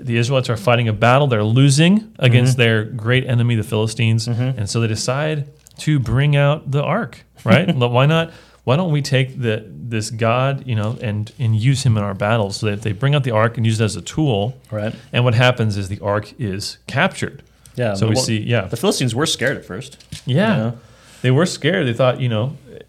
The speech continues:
Speaker 1: they thought that, you know, the God of Israel worked like their gods. They thought
Speaker 2: Yeah.
Speaker 1: they could use them for certain purposes.
Speaker 2: Right.
Speaker 1: But they end up taking the ark and killing Eli's two sons.
Speaker 2: Right.
Speaker 1: Just as had been prophesied.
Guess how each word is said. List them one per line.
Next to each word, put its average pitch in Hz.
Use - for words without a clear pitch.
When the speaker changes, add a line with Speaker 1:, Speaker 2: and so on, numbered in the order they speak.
Speaker 1:
they 123
thought 117
that, 104
you 120
know, 95
the 113
God 117
of 101
Israel 110
worked 104
like 104
their 170
gods. 113
They -
thought 113
Speaker 2:
Yeah. 98
Speaker 1:
they 110
could 104
use 110
them 98
for 110
certain 98
purposes. 107
Speaker 2:
Right. 92
Speaker 1:
But 135
they 127
end 131
up 123
taking 117
the 120
ark 101
and 104
killing 135
Eli's 107
two 110
sons. 101
Speaker 2:
Right. 95
Speaker 1:
Just -
as 113
had 98
been 90
prophesied. 107